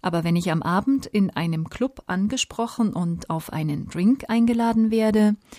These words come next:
wenn mir mein Make-up gut gelungen ist, ich mir die Haare föhne oder Frauengespräche führe, in solchen Situationen fühle ich mich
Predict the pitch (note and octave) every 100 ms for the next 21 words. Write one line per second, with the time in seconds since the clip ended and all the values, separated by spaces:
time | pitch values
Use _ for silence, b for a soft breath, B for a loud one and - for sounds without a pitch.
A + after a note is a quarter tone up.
0 | B B B B - F3 F3 E3 D#3+ D#3
1 | D#3 D#3 D3+ D#3 D#3 D#3 - A#3+ - -
2 | G#3 C#4+ - F3+ F3 F#3+ G3 C4+ - -
3 | - - G3+ - F#3 F#3 F3 E3 D3+ E3
4 | A3 C4+ - A#3+ B3 A#3+ A#3 - F#3+ E3+
5 | D3 C#3+ - E3+ C4 A3+ D#3 - D#3 D3
6 | D#3+ - E3 F3 C4+ - B B B B
7 | B - F#3 F3 F3 A#3+ C4 A#3 G#3 G#3
8 | F#3+ - F#3+ F3+ F3+ F3 E3+ F3 - A#3+
9 | A3+ - G3